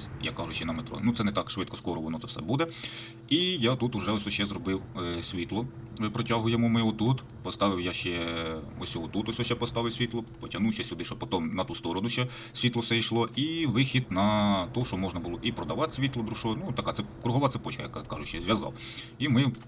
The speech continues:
потихеньку, як кажучи, переїжджаємо сюди. Тут у мене вже відплановано ось так. Я тут уже зробив ось і пасажирський середній.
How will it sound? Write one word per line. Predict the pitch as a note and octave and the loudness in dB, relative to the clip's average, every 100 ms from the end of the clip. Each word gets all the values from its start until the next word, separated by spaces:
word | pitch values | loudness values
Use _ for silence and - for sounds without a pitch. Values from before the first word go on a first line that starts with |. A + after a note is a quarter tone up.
| - | -4
потихеньку, | A2+ A2 A2+ G#2+ E2+ | 0 2 4 2 0
як | E2 | -2
кажучи, | F#2 E2 - | -2 -2 -4
переїжджаємо | F#2 F#2 F2 E2+ D#2+ | 0 0 0 -2 -2
сюди. | - - - - - - - - - | -4 -6 -8 -10 -16 -18 -10 -10 2
Тут | B2 G#2 | 2 4
у | |
мене | F#2+ E2+ | 4 2
вже | D#2+ | 0
відплановано | D#2 - E2+ D#2 D2+ - | -2 -2 -2 -2 -4 -6
ось | - | -2
так. | - D3 - - - - | 2 2 0 -14 -12 -4
Я | F#2+ | 0
тут | F2+ - | 0 -2
уже | D#2 D#2+ | -6 -6
зробив | D#2+ D#2 D#2+ | -4 -4 -4
ось | - - - | -6 -8 -4
і | - D#2+ | -4 -2
пасажирський | - - E2 E2 - D#2+ - | -2 -2 -2 -4 -4 -6 -6
середній. | - - C3 D3 | 0 4 6 4